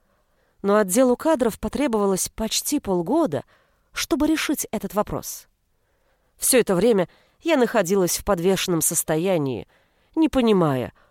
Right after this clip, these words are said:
ухожу я или остаюсь. Уверена, многие из вас знают, что значит выполнять работу, с которой у вас уже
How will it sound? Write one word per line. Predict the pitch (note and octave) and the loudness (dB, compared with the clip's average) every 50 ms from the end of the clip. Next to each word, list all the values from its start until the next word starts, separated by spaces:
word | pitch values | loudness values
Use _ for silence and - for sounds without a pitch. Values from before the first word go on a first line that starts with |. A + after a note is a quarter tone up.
| _ _ _ | _ _ _
ухожу | D#4+ E4 - - C4+ G#3+ D#3+ C3+ D3 F3 A3+ A#3+ | -2 0 0 2 2 2 2 2 0 0 2 2
я | G#3 F#3+ F#3 D3+ - _ _ _ _ _ _ _ | 2 2 0 0 -2 _ _ _ _ _ _ _
или | E4+ D#4 C4+ B3+ | 2 4 4 4
остаюсь. | A#3+ A3+ G3+ - - A3 G3+ D#3+ C3 A2+ - - - - - _ _ _ _ _ _ _ _ _ _ _ _ _ _ _ _ _ _ _ _ _ _ _ _ _ _ _ _ _ _ | 4 4 2 0 0 -2 -2 -2 -4 -6 -12 -16 -18 -20 -20 _ _ _ _ _ _ _ _ _ _ _ _ _ _ _ _ _ _ _ _ _ _ _ _ _ _ _ _ _ _
Уверена, | A3 A#3+ A#3 C#4 E4 D#4 C#4 B3 A3+ G#3+ G#3 | -2 0 2 4 4 4 4 4 4 4 4
многие | G3+ A3+ C#4+ E4+ E4 B3+ A#3 B3 A#3+ | 4 4 4 4 2 2 4 4 4
из | A3+ G3 F#3 G#3+ | 4 4 2 2
вас | A3+ A3+ G3+ | 2 2 2
знают, | E3+ D#3+ E3+ F#3+ G3+ A3 G#3 E3 C3+ A#2+ G#2+ - - - _ _ _ _ _ _ _ _ _ | 0 0 0 2 2 2 2 0 0 -2 -6 -10 -16 -20 _ _ _ _ _ _ _ _ _
что | - - - - F4 E4+ | -6 -6 -2 0 2 2
значит | D4 A#3+ C4 C#4+ D4 C4+ - C4+ - | 2 2 2 0 0 0 -2 -4 -4
выполнять | B3+ C#4+ - C#4 C4+ B3+ B3 A#3+ A#3+ B3 - - | -4 -4 0 2 2 2 4 2 2 0 0 0
работу, | G3+ G3 F#3+ F3+ A#3+ E4 E4 - - C#3 - - _ _ _ _ _ _ _ _ - | 0 0 0 0 -2 -2 -4 -4 -6 -10 -12 -14 _ _ _ _ _ _ _ _ -6
с | - - | -4 -4
которой | - - D#4+ - - D4+ C#4+ C4+ | -2 -2 -2 -2 0 2 4 4
у | B3+ B3 | 6 4
вас | A#3+ B3+ B3+ - - | 4 2 0 0 -2
уже | B3+ A#3+ A3 B3 A#3+ | -2 -2 -2 -4 -6